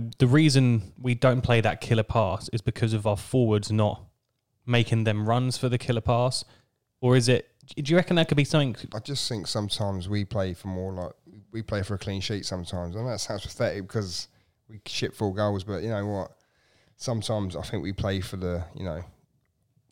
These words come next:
Speaker 2: just keep it solid at the back. We don't need to score. We don't need to, we, we'll nick a goal and we just defend on that, which we,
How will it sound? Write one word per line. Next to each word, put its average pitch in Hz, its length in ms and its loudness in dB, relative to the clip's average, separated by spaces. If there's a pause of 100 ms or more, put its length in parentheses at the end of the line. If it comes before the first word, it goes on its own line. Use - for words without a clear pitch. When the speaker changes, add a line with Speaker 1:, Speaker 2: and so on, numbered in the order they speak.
Speaker 2:
just - 220 -10
keep 101 240 -4
it - 80 -6
solid 95 300 -2
at 64 100 -8
the 85 60 -10
back. 95 320 -4
We 98 80 -2
don't 98 160 -4
need 101 140 -4
to - 60 -8
score. 95 240 -2
We 92 100 -4
don't 90 100 -6
need 95 140 -6
to, - 100 -14
we, 104 120 -8
we'll 98 280 -8
nick 101 180 -4
a 95 60 -2
goal 95 480 0 (160)
and 98 120 -6
we 98 100 -4
just - 380 -8
defend 104 320 -4
on 98 140 0
that, 110 240 -2
which 82 180 -6
we, 113 240 -4